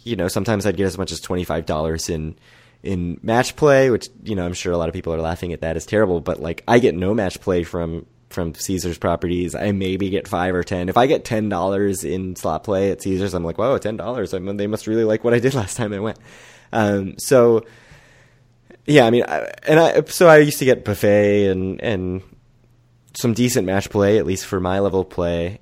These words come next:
Now I get nothing now. I get absolutely nothing. Like, I get, like,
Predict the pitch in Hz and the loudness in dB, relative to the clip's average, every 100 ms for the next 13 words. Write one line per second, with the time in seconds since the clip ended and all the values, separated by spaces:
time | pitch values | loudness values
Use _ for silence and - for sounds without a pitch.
0 | 107 120 - 131 127 101 87 95 82 80 | 0 0 4 6 6 4 -2 -6 -8 -10
1 | 85 _ - 110 117 110 104 - 110 98 | -12 _ -4 0 0 0 -2 -2 -2 0
2 | 87 92 98 90 90 85 90 104 101 101 | -2 -2 -2 -2 -4 -6 -4 -4 0 0
3 | 98 - _ _ - 110 - 104 85 | -2 -4 _ _ -16 -16 -10 -4 -4